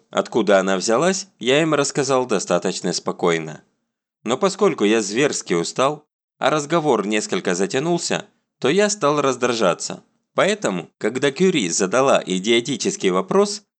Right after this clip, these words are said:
«А ты точно не королева Мюнсенхва?», я внимательно посмотрел на нее и, сделав паузу, холодно поинтересовался:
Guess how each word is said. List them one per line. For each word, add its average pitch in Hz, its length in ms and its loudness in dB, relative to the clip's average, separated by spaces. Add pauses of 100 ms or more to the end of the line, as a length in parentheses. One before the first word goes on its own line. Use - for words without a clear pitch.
(120)
«А - 120 -2
ты 156 120 -2
точно 220 400 0
не 185 140 2
королева 190 520 2
Мюнсенхва?», 104 840 -2 (540)
я 190 180 2
внимательно 143 580 0
посмотрел 90 640 0
на 87 140 0
нее 90 260 0 (320)
и, 127 140 -4
сделав 117 420 0
паузу, 147 600 0
холодно 135 440 0
поинтересовался: 123 1120 -2